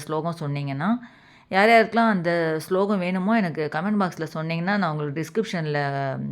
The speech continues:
சென்ட் பண்ணுவேன். already நான் முன்னாடியே கொடுத்துருக்கேன். இப்ப நிறைய பேர் பார்க்காம இருப்பீங்களா, அவங்களுக்கெல்லாம் இது நான் சொல்றேன். யார் யாருக்கெல்லாம் இது வேணுமோ, இந்த கமெண்ட் பாக்ஸ்ல எனக்கு சொல்லுங்க. இந்த தன்வந்திரி ஸ்லோகத்தை வந்து இது டெய்லி சொன்னாலே நமக்கு அந்த உடம்பெல்லாம் எதுவுமே படுத்தாம இருக்கும்.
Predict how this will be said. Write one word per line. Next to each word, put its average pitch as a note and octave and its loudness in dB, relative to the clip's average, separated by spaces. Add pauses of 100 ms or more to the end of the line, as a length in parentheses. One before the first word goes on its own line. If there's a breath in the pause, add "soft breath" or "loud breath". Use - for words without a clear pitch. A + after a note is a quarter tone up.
(160)
சென்ட் E3 -4
பண்ணுவேன். E3 0
already G#3 6
நான் F3 2
முன்னாடியே E3 0
கொடுத்துருக்கேன். F3+ 0 (500 loud breath)
இப்ப G#3+ 0
நிறைய F#3+ 6
பேர் A3+ 6 (100)
பார்க்காம F3+ 6
இருப்பீங்களா, E3+ -2
அவங்களுக்கெல்லாம் F3 0
இது D3 -2 (300)
நான் C#3 -6
சொல்றேன். D#3 0 (600 loud breath)
யார் G3 6
யாருக்கெல்லாம் A3 2
இது F3+ 0
வேணுமோ, A3+ 6 (120)
இந்த F#3+ 2
கமெண்ட் G3 2
பாக்ஸ்ல F#3 -2
எனக்கு D#3 -6
சொல்லுங்க. E3+ 0 (140)
இந்த F3 0 (140)
தன்வந்திரி E3+ -2
ஸ்லோகத்தை D#3+ -6
வந்து E3 -2
இது E3+ -4 (100)
டெய்லி A3+ 2
சொன்னாலே F3+ 0
நமக்கு E3 -2
அந்த D#3 -2
உடம்பெல்லாம் F#3+ 2
எதுவுமே D#3+ -2 (260)
படுத்தாம D#3 0
இருக்கும். G3+ 0